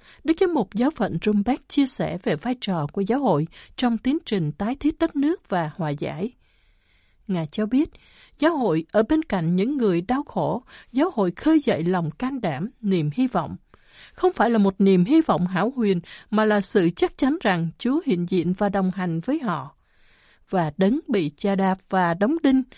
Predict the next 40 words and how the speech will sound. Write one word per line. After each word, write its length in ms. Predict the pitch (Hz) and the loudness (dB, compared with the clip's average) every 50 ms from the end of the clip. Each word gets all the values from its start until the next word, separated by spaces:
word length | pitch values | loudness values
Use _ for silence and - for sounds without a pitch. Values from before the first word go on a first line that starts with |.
| - - - | -20 -10 -4
đã 140 | 208 196 185 | -2 -2 0
sống 360 | - - - 254 262 320 359 | 0 0 0 0 0 2 2
lại 320 | 330 233 196 185 165 175 - - - - _ - | 2 2 2 0 -2 -4 -8 -12 -20 -8 _ 2
và 100 | 233 220 | 4 4
là 120 | 214 208 | 4 4
khởi 220 | - - 180 208 | 2 2 0 0
đầu 280 | 240 - 226 196 175 165 | 2 4 4 4 4 2
cho 160 | 165 - 302 | 2 0 -2
sự 220 | 285 - - 202 170 | -2 -2 -2 -2 -2
phục 240 | - - 156 - | -2 -6 -8 -6
sinh 300 | - - - 254 254 254 | -6 -4 -2 -2 -2 -4
của 140 | 247 - 180 | -4 -6 -6
chúng 240 | 151 - 240 247 285 | -6 -6 -6 -8 -6
ta. 280 | - 233 196 196 196 185 - _ _ _ _ _ _ _ _ _ _ _ _ - _ - | -4 -2 -2 -2 -2 -4 -6 _ _ _ _ _ _ _ _ _ _ _ _ -18 _ -6
Do 200 | 185 214 220 214 | -2 0 2 2
đó, 280 | 202 196 202 226 269 294 | 2 0 0 -2 -2 0
đức 120 | - 381 - - | 0 0 0 2
tin 240 | - 233 226 220 214 | 2 4 4 4 4
không 180 | - 320 349 | 4 2 2
phải 160 | 320 - 208 240 | 2 2 0 0
là 100 | 247 233 | 2 2
một 200 | 196 185 180 - | 2 0 0 -4
phụ 320 | - - - 185 165 175 - | -4 0 0 0 0 0 -2
kiện, 220 | - 190 165 165 175 - - - - - _ | -2 -2 0 -2 -4 -6 -12 -20 -20 -6 _
nhưng 160 | - 339 349 339 | 2 2 4 4
là 80 | 262 | 4
một 260 | 208 190 185 185 - | 4 4 2 2 2
món 180 | 220 233 294 359 392 - | 2 2 2 2 0 0
quà 240 | 254 214 196 175 | 0 2 2 2
quan 280 | 180 - - 285 302 302 - | 0 -2 -4 -4 -4 -6 -6
trọng 360 | - 226 180 170 165 165 170 | -6 -6 -4 -4 -4 -2 -2
dành 220 | 202 190 180 180 | 0 0 0 -2
cho 180 | 185 - 285 294 | -2 0 -2 -2
con 260 | 294 - 311 294 262 | 2 2 2 2 4
người 260 | 226 196 180 165 151 - - - - - - | 4 4 4 2 0 -4 -8 -18 -20 -12 -6
và 220 | 202 196 185 165 | -2 -2 0 0
cho 260 | 147 - - 262 262 262 | -2 -4 -2 0 0 2
mọi 300 | 233 202 175 143 147 147 _ | 2 0 0 0 -2 -4 _
con 240 | - 262 254 262 220 | -4 -2 -2 -2 -2
đường 260 | 196 196 175 156 151 | -2 -2 -2 -2 -4